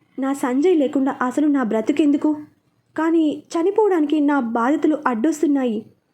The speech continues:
పోనీ జీవితాంతం పెళ్లి చేసుకోకుండా ఇలా బ్రతుకుదామంటే జీవన్ నన్ను వదిలేలా లేడు. ఏం చెయ్యాలి? సాయంత్రం లతకి ఫోన్ చేస్తే తను వచ్చి తీసుకెళ్ళింది. ఇంటికి వెళ్ళగానే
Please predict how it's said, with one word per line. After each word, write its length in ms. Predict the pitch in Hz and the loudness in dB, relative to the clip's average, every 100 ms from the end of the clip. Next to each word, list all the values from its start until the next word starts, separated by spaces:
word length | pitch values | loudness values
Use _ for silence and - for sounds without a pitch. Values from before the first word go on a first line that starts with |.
| _ _ _ _ | _ _ _ _
పోనీ 380 | 269 277 285 262 - - | -2 2 2 0 -4 -10
జీవితాంతం 520 | 233 269 302 302 320 | -4 -2 0 0 0
పెళ్లి 220 | 320 269 285 | 0 0 0
చేసుకోకుండా 680 | 302 302 294 294 285 277 269 269 | -2 -2 -2 0 0 -2 -4 -4
ఇలా 160 | 277 | -2
బ్రతుకుదామంటే 840 | 277 240 220 269 302 285 254 302 311 _ _ _ _ _ 208 | 0 -2 -2 0 0 0 0 -4 -6 _ _ _ _ _ -16
జీవన్ 500 | 208 269 302 349 311 | -4 0 2 2 0
నన్ను 200 | 262 269 | 0 0
వదిలేలా 520 | 220 247 320 262 277 | 0 0 0 0 -2
లేడు. 420 | 247 226 247 254 - - | 0 0 0 -2 -8 -8
ఏం 400 | 254 277 349 480 403 | -4 0 0 2 0
చెయ్యాలి? 480 | 254 294 294 247 233 _ _ _ _ _ _ _ _ | 0 2 2 0 -4 _ _ _ _ _ _ _ _
సాయంత్రం 460 | - 254 240 254 254 | -8 -4 -2 -2 -2
లతకి 300 | 220 240 277 | -2 -4 -4
ఫోన్ 220 | 262 247 247 | -2 -2 -2
చేస్తే 300 | 247 285 311 | -2 -2 -2
తను 400 | 302 - 269 240 | -6 -6 -4 -2
వచ్చి 180 | 220 277 | -2 -2
తీసుకెళ్ళింది. 680 | 254 247 277 269 254 233 - _ _ _ - | -4 -4 -2 0 -2 -4 -8 _ _ _ -6
ఇంటికి 340 | 269 285 370 | -2 0 2
వెళ్ళగానే 640 | 262 233 285 262 233 254 | 0 0 0 0 -2 -2